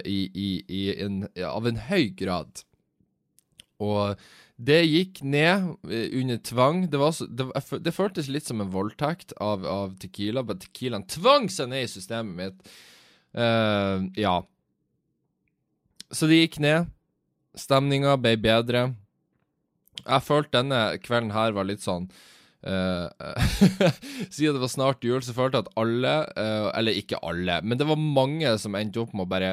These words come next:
fære hjem med andre denne kvelden, fordi at, «Ja, det er siste gang vi ser hverandre, la oss alle bare krype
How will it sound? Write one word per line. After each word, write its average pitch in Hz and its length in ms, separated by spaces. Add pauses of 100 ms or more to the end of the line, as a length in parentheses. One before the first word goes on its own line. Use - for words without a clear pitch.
fære 104 280
hjem 107 300
med 98 180
andre 104 400 (180)
denne 98 380
kvelden, 98 360
fordi 95 200
at, 92 320 (240)
«Ja, 190 160
det 196 160
er 185 60
siste 196 260
gang 180 160
vi 165 80
ser 175 320
hverandre, 180 400
la 165 160
oss 156 80
alle 156 180
bare 135 220
krype 139 320